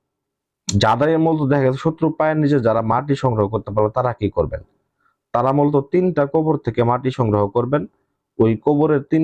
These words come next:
কবরের মাটি দ্বারাই মূলত এটাকে, এই পুতুলটাকে বানাবেন এবং কি ওই তাবিজটাকে পুতুলের মধ্যে ভরবেন এবং অতঃপর পুত-, পুতুলটাকে পুড়িয়ে তারপরে ওই পুতুলটাকে আপনারা পুঁতে দিয়ে আসবেন কবরস্থানে গিয়ে। যদি মানুষের মতো পুঁতে না দেন,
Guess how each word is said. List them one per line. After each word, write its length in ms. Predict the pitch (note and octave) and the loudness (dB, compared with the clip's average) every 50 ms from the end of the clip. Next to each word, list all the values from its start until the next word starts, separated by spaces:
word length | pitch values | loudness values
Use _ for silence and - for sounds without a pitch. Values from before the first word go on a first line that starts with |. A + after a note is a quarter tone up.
| D#3+ | 0
কবরের 340 | D#3+ D#3+ D3+ C#3+ C#3 C3 B2+ | 0 0 0 2 0 0 0
মাটি 280 | A#2+ B2 C3+ C#3+ D#3 C#3+ | 0 0 -2 0 -2 -2
দ্বারাই 260 | A2+ A2 A2+ A#2+ B2+ | 0 0 0 0 2
মূলত 280 | C3 C3 C3 B2+ A#2+ A#2+ | 2 2 2 0 0 0
এটাকে, 460 | A#2 G#2 G2 G2 - A2 G#2+ - - F3+ - - | 0 2 2 2 0 -2 -2 0 -2 -4 -4 -2
এই 160 | - A#2+ A2 | 0 0 0
পুতুলটাকে 540 | G#2+ - B2+ A#2+ A#2 G#2 G2 G#2+ A2+ A#2 B2 | 2 0 0 0 0 0 0 0 0 0 0
বানাবেন 420 | A#2 A#2+ B2 B2 A#2+ G#2+ G2+ A#2 A2 | 0 0 -2 0 -2 -2 -2 0 0
এবং 180 | G#2+ F#2+ G2+ G#2 G#2+ | 0 0 0 -2 -4
কি 100 | - - A#2+ | -2 0 0
ওই 100 | A2 G#2 | 0 2
তাবিজটাকে 480 | - A#2+ A#2+ A#2 A2 - - G2 F#2+ A2+ | 0 0 -2 -2 -4 -2 -4 -4 -4 -4
পুতুলের 340 | A#2+ C3 B2+ - G#2 G2+ G2 | -4 -4 -2 0 2 2 2
মধ্যে 220 | G2+ G2 F2 F#2+ | 2 0 -2 -2
ভরবেন 400 | F#2 F2 - F2+ E2 D#2 D2+ D#2 - - _ _ _ _ _ _ _ _ | -4 -2 -2 -4 -2 -2 -8 -10 -10 -14 _ _ _ _ _ _ _ _
এবং 120 | G2 G#2 A2 - - | -2 0 0 0 0
অতঃপর 380 | C3+ C#3+ D3 D#3+ D3+ D3 C#3 C3+ | -2 0 0 0 0 0 0 0
পুত-, 260 | - C#3 C3+ - _ - | 0 -2 -2 -2 _ -4
পুতুলটাকে 500 | C3+ A#2+ A#2 A2+ A2+ A#2 C3 B2+ C#3 C#3+ | -2 0 2 0 2 0 0 0 0 -2
পুড়িয়ে 380 | C#3+ - D3+ D3 C3+ C#3 D#3 - | 0 0 0 2 2 2 2 2
তারপরে 360 | - E3+ D#3 D#3+ - D3 C3+ | 0 -2 -2 0 0 0 2
ওই 160 | A#2 G#2+ A#2 | 2 2 0
পুতুলটাকে 580 | B2+ - C3 A2+ A#2 A2 A2 A#2 B2+ - - F#3+ A#3 - _ _ _ _ _ _ _ _ - | 0 -2 -4 -2 0 0 0 0 -2 0 0 -2 -2 -2 _ _ _ _ _ _ _ _ -4
আপনারা 360 | A#2 A#2+ - - B2 A2 A2 A2+ | -4 -4 -2 -2 0 0 0 0
পুঁতে 280 | - D3 D3 D3 C#3+ C3+ | -2 -2 0 2 0 2
দিয়ে 180 | A#2+ A#2 G#2+ | 2 2 0
আসবেন 280 | G2 F2+ D#2 C#2+ D#2+ D2+ D2 - _ _ _ | 0 0 -2 -4 -4 -4 -6 -10 _ _ _
কবরস্থানে 560 | - A#2+ A2+ A2+ G#2 F#2+ - - F#2 F2 F2 E2 | -2 0 2 2 0 0 -2 -4 -4 -4 -2 -4
গিয়ে। 180 | D2 D2 C#2+ - - _ _ _ _ _ _ _ - | -4 -4 -6 -8 -12 _ _ _ _ _ _ _ 0
যদি 160 | G#2 G2 G#2 | 2 2 2
মানুষের 440 | G#2 A#2 B2 C3 B2+ B2 - D#3 D3 | 2 2 2 0 0 0 0 0 0
মতো 200 | D#3 D#3 D3+ D#3+ D#3 | 2 0 0 0 -2
পুঁতে 240 | - D#3 D#3+ D3+ D#3 D3 | 0 0 0 0 0 0
না 200 | C3 B2+ C3+ C3 | 0 0 0 0
দেন, 200 | A2+ G2+ A2 A2+ | 0 0 -2 -2